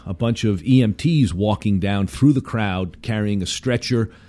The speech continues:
and, uh, then some state troopers. Apparently somebody had passed out from all the heat, and they carried them back.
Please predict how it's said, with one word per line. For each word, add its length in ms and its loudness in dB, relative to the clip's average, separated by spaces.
and, 340 -2
uh, 220 -2
then 260 -2
some 140 -6
state 300 -4
troopers. 420 4
Apparently 380 -4
somebody 340 -4
had 140 -10
passed 340 -12
out 320 0
from 180 -4
all 140 -4
the 80 -10
heat, 340 -4
and 100 -12
they 80 -10
carried 380 -10
them 120 -14
back. 380 -2